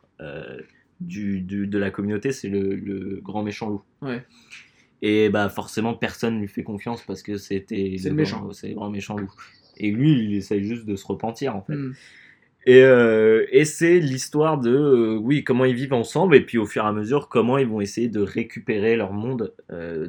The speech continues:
Speaker 1: aux mains de ce. Et là où j'en suis, ils ont,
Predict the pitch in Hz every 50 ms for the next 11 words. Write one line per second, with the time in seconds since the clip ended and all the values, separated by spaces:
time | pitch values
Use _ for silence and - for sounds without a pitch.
0 | - - - 98 107 101 95 95 98 101 104 110 117 117 110 98 95 95 - -
1 | - - - 69 - 64 64 - - - 233 - _ _ _ _ _ _ _ _
2 | _ _ _ _ - 110 113 123 135 131 120 120 113 107 - - 170 143 113 107
3 | 104 98 95